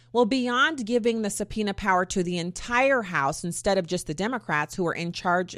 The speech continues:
they're, they're in control of, of that body, it also puts every single member of the House of Representatives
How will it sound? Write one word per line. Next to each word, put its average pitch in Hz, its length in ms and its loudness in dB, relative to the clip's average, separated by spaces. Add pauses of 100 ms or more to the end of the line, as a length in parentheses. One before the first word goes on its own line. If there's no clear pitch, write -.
(100)
they're, 170 180 0
they're 185 180 -2
in 175 120 -4
control 170 400 0
of, 151 180 -2
of 156 200 -2
that 143 180 0
body, 180 420 2 (500)
it 233 220 6
also 269 400 4
puts 214 420 -2
every 269 360 2
single 240 420 0
member 202 380 0
of 190 80 -2
the 185 80 -4
House 170 240 0
of 185 80 -6
Representatives 156 640 -6